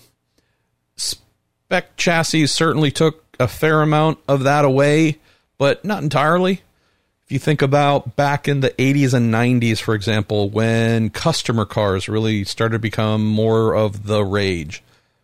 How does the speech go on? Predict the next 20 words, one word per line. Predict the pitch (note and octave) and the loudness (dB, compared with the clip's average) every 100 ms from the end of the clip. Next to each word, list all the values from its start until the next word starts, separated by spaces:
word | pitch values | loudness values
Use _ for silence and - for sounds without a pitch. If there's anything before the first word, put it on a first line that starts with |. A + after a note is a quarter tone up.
| _ _ - | _ _ -10
you'd | A#2 | -2
have | A2+ G#2 | 0 -2
a | |
field | - - B2 A#2 A2+ G2+ | -6 -4 0 2 2 0
with | G#2+ G#2 G2 | -2 -2 -2
Lolas | F#2+ G2+ A2 G#2+ F#2+ F2 F#2 | -4 -2 0 0 0 -2 -4
and | F#2+ F#2+ | -4 -2
Marches | G2+ G#2+ G#2+ - F2+ F#2 | -2 -2 -2 -4 -6 -6
and | F#2+ G2+ | -4 -6
Penskes, | - C3 C#3 - C3+ B2+ A#2 A2+ G2+ - - _ - | -4 -2 -2 -6 -4 -2 -2 -2 -6 -12 -20 _ -6
then | A#2 A2 | -2 -2
Renards, | G2 F2+ G2+ C3 C3 B2 A2 G#2 | -2 -2 0 0 2 0 -2 -6
then | G2 F#2 | -6 -6
Swifts | - - C#3+ D3+ - - - - | -8 -4 -2 -2 -4 -12 -10 -8
and | G2 G2+ G2 F#2+ F#2 F#2 F2+ _ - - - - - - - - - | -6 -4 -4 -6 -6 -8 -10 _ -20 -20 -20 -20 -20 -20 -20 -20 -4
Eagles | F3 D#3+ D3+ C#3+ C3 A#2+ G#2+ | -2 2 4 4 4 2 0
and | G#2 G#2+ F#2+ | -2 -2 -2
blah, | A2 B2 | 0 0
blah, | A#2+ A2 | 0 0
blah. | G2 G#2 F#2+ | 0 0 -2